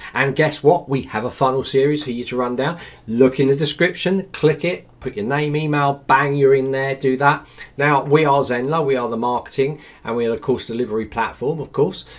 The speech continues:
So if you are a course creator and you're looking at a platform, please try us out. We give all our training free of charge, and we are the bu-,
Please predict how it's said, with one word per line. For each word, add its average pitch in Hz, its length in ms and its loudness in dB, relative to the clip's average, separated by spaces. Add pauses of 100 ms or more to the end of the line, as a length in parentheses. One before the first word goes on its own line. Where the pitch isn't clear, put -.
(140)
So 127 160 2
if 135 200 6
you 131 200 -4
are 156 260 0
a 139 40 -2
course 113 260 -10
creator 107 440 -6
and 107 100 -6
you're 110 80 -4
looking 151 320 0
at - 80 -10
a - 20 -12
platform, 104 500 -4
please 117 360 -2
try 123 340 -2
us 123 140 -8
out. 117 260 -4
We 131 80 -10
give 113 220 -8
all 135 240 0
our 127 300 -4 (260)
training 127 460 -2
free 131 260 -2
of 113 80 -10
charge, 113 400 -4
and 110 100 -6
we 110 140 -4
are 117 260 -6
the 107 120 -4
bu-, 104 420 -12